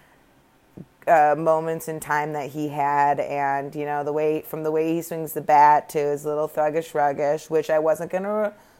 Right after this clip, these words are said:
mention, but you have to. It,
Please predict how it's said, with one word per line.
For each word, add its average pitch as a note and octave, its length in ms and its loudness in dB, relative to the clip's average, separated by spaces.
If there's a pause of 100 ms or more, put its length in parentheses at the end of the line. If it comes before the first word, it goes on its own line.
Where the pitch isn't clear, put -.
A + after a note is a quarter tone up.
(120)
mention, F3+ 500 0
but E3 160 2
you F3 240 -4
have E3 480 2
to. C#3+ 340 -8 (360)
It, E3+ 180 4